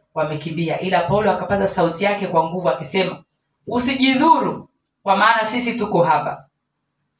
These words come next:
Akataka taa ziletwe, akarukia ndani, akitetemeka kwa hofu, akawaangukia Paulo na Sila, kisha akaleta nje akisema, "Bwana zangu, yanipasa nifanye nini nipate kuokoka?"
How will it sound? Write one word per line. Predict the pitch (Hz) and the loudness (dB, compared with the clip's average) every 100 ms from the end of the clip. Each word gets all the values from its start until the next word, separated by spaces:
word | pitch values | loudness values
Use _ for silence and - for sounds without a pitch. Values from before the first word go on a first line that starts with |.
| _ _ _ | _ _ _
Akataka | 160 151 170 160 151 - _ _ _ - 220 220 214 190 - | -4 -2 0 2 2 -4 _ _ _ -2 0 0 2 2 4
taa | 202 190 | 4 4
ziletwe, | 170 175 185 - 139 139 - _ _ | 2 0 0 0 -2 -4 -12 _ _
akarukia | 147 - 175 170 - 196 175 | -8 -4 -2 -2 2 2 4
ndani, | 170 156 143 139 - _ _ - | 2 2 -2 -6 -14 _ _ -14
akitetemeka | 147 - 143 170 180 202 196 | -12 -12 -8 -4 0 0 0
kwa | 170 170 | 2 2
hofu, | 180 180 - - - _ _ - | 2 0 -6 -12 -16 _ _ -14
akawaangukia | 170 180 165 165 165 196 | -6 0 0 0 -2 0
Paulo | 190 185 175 | 2 2 2
na | 147 | -2
Sila, | - 196 160 139 - _ _ _ | -2 -4 -2 -6 -12 _ _ _
kisha | 233 233 196 175 | -6 0 2 4
akaleta | 175 190 185 180 | 4 4 4 2
nje | 185 170 | 2 0
akisema, | - 147 180 165 143 - _ _ - | 0 -4 -2 -2 -4 -12 _ _ -4
"Bwana | 190 190 | 0 0
zangu, | 180 202 190 | 0 0 0
yanipasa | 175 170 208 208 170 | -2 -2 -4 -2 -4
nifanye | - 196 185 180 | -2 -2 -2 -2
nini | 180 170 | -4 -4
nipate | 143 175 165 | -2 -2 -2
kuokoka?" | 151 147 143 - - 226 - | 0 0 2 0 2 -2 -4